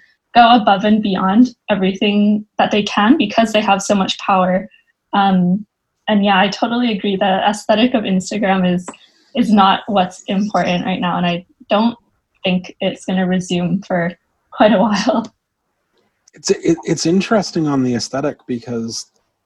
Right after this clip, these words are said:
Speaker 2: because I've noticed there is a dichotomy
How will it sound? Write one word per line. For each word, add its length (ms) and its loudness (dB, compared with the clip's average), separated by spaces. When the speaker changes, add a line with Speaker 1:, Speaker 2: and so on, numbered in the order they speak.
Speaker 2:
because 340 -6
I've 180 -4
noticed 360 0
there 180 -4
is 200 -4
a 200 -6
dichotomy 840 -4